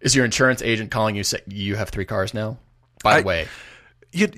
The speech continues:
Speaker 2: but this, but,
Speaker 1: Happy
Speaker 2: but no,
Speaker 1: Thursday
Speaker 2: no,
Speaker 1: afternoon.
Speaker 2: no, but,
Speaker 1: You've
Speaker 2: but,
Speaker 1: got three cars.
Speaker 2: but here's, here's
Speaker 1: I'm
Speaker 2: the,
Speaker 1: gonna go now.
Speaker 2: here's the, here's the thing. Here's why I think it's freaking me
Speaker 1: <laughs>
Speaker 2: out.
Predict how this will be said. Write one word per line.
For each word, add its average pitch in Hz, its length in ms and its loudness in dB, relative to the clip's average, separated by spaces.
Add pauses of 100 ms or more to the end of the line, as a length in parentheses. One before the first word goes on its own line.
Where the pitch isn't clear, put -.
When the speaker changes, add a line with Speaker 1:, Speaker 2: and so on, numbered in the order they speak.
(120)
Speaker 2:
but 208 200 2
this, 262 180 2
but, - 200 0
Speaker 1:
Happy 165 420 4
Speaker 2:
but 262 80 8
no, 254 80 10
Speaker 1:
Thursday 147 240 8
Speaker 2:
no, 135 160 8
Speaker 1:
afternoon. 131 220 4
Speaker 2:
no, 135 240 6
but, 107 100 -4
Speaker 1:
You've 185 60 0
Speaker 2:
but, 208 60 4
Speaker 1:
got 117 140 4
three 113 140 -2
cars. 147 280 6
Speaker 2:
but 180 100 6
here's, 226 260 4
here's 220 320 4
Speaker 1:
I'm 151 80 4
Speaker 2:
the, 151 60 4
Speaker 1:
gonna 127 80 0
go 123 140 4
now. 87 220 -2
Speaker 2:
here's 214 280 2
the, 185 100 -4
here's 175 280 2
the 143 80 -8
thing. 180 380 -2
Here's 202 300 0
why 151 120 4
I 139 40 4
think 135 160 0
it's 127 120 -2
freaking 135 320 2
me 110 160 2
Speaker 1:
<laughs> 143 120 2
Speaker 2:
out. - 400 -6